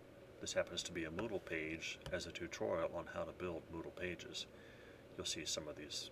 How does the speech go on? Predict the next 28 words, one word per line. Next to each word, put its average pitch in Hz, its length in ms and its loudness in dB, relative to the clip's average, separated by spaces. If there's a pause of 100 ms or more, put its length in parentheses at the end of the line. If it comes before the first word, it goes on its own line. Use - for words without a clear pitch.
well, 80 160 -2
all 87 220 10
of 82 60 4
these - 200 0
screenshots - 760 2
are - 200 -4 (180)
outdated 87 520 2
though. - 180 0 (1700)
You - 80 -12
can 80 160 -6
go 76 40 -4
into 76 140 -6
the - 60 2
settings 78 440 4
area, 78 360 0 (1700)
and 104 100 -4
we'll 98 80 0
get 92 160 4
back 92 200 12
to 92 40 -2
that 82 240 4
familiar 82 720 0 (440)
text - 300 -2
input - 400 -4
box. - 480 2 (2750)
Notice - 340 0
as 90 120 4
I 80 160 8